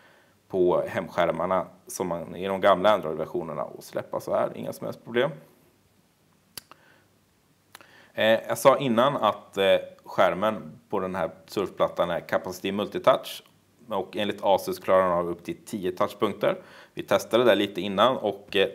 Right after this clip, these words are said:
tio touchpunkter är korrekt. Det går bra. Den håller reda på flera på samma gång. Det är inga problem att korsa dem som vi har varit med om innan.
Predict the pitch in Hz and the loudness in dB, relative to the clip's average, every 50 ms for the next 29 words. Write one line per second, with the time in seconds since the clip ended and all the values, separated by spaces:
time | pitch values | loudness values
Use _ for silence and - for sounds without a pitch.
0 | - - 127 117 107 101 - 107 104 - - 95 90 90 90 - - 95 90 87 | -4 -2 0 0 2 2 2 0 0 -2 -4 -8 -8 -6 -8 -6 -4 -4 -4 -6
1 | - - 101 104 - - - - - - - 98 92 92 98 90 92 95 104 120 | -2 0 0 0 0 -2 -4 -8 -16 -10 -8 -6 -4 -4 -2 0 4 4 6 6
2 | 113 - - 92 98 95 104 92 92 92 98 95 87 85 82 - 92 92 90 92 | 6 4 0 -2 -4 -4 -4 -4 -4 -2 -2 -2 -2 -2 -4 -2 -2 -2 -2 -2
3 | - - - _ _ - - 110 101 95 98 98 - - 107 101 101 101 101 110 | -4 -10 -20 _ _ -10 -6 -4 0 0 0 -2 0 -2 0 0 2 2 2 2
4 | 120 127 113 92 98 101 95 87 - 98 101 98 98 98 95 - - 117 117 - | 2 2 -2 -4 -4 -4 -4 -6 -6 -4 -4 -2 -2 -4 -4 -2 -2 -4 -4 -2
5 | - - 101 110 127 131 131 - - 113 110 104 107 - - 101 98 98 95 104 | 0 2 4 4 4 4 2 -4 -6 -6 -6 -8 -10 -10 -6 -4 -2 0 0 -2
6 | 104 - 101 101 98 101 107 120 110 101 101 107 123 | -2 -2 -2 -2 -2 -2 -2 -4 -4 0 0 0 0